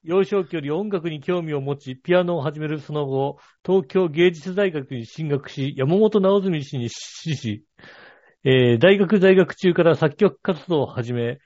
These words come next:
現在までに数多くの舞台、映画、テレビドラマに音楽を手掛け、手掛けている。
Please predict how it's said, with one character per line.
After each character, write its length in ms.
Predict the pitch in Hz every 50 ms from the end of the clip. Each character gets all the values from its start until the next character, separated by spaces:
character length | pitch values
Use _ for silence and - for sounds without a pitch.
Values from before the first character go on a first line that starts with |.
| _ _ _
現 220 | 143 143 143 127
在 180 | 123 123 120 117
ま 120 | 113 117
で 120 | 110 113 110
に 220 | 107 107 110 - _ _
数 200 | _ - 196 180
多 220 | 156 156 175 185 170
く 100 | - 165
の 160 | 139 117 110 101 - -
舞 100 | 175 170
台、 320 | - 180 147 120 113 - -
映 180 | - 151 160 160
画、 160 | 147 160 151
テ 140 | 143 - 156
レ 100 | 143 175
ビ 80 | 175 190
ド 80 | 202
ラ 80 | 202 196
マ 140 | 165 156 147
に 100 | 147 165
音 220 | - - 156 143
楽 200 | 135 127 - -
を 40 | 117
手 80 | 104 117
掛 220 | 120 139 135 131 -
け、 80 | 139 131
手 160 | - - 135
掛 140 | 127 143 123
け 100 | 139 135
て 120 | - 110
い 100 | 101 98
る。 160 | 92 87 -